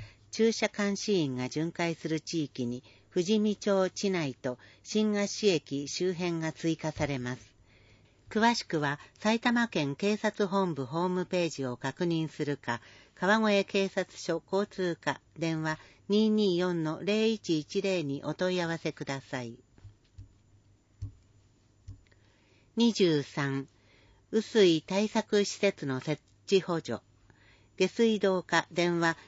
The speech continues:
二二三の零三三一、ファックス二二三の零二零八、二次元コード。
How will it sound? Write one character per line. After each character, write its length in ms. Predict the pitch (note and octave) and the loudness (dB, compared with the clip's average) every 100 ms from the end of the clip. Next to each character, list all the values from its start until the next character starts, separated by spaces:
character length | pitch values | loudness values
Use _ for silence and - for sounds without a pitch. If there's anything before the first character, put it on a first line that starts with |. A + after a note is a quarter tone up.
| _ | _
二 220 | G3+ A3+ | 4 4
二 200 | A#3+ A3 | 6 4
三 300 | F#3 D#3+ D3+ | 2 0 -2
の 140 | C#3+ C#3+ | -2 0
零 180 | F#3+ G#3+ | 0 0
三 300 | A3 F3 B2+ | -2 -2 -4
三 340 | C#3 C3+ C3+ | -4 -4 -4
一、 340 | C3+ - B2 _ - - _ | -6 -8 -10 _ -20 -20 _
フ 80 | G3 | -4
ァ 40 | |
ッ 20 | |
ク 100 | - | -4
ス 220 | - - D3 _ _ | -6 -4 -4 _ _
二 220 | G#3 A3+ | 2 4
二 220 | A#3 A3 F#3 | 4 2 0
三 300 | D#3+ D3+ D3 | -2 -2 -2
の 180 | D3 | -2
零 220 | D#3+ G#3+ A3+ | 0 2 2
二 260 | A3+ D3+ | 2 0
零 220 | B2+ D#3 | 0 -4
八、 500 | D3 D3 C#3+ - B2 - _ - _ | -4 -6 -6 -8 -10 -10 _ -20 _
二 100 | E3 | -4
次 120 | E3 | -2
元 240 | F#3+ F3+ E3+ | 0 0 -2
コ 220 | D#3+ C3+ | -4 -4
ー 40 | |
ド。 160 | A#2 | -6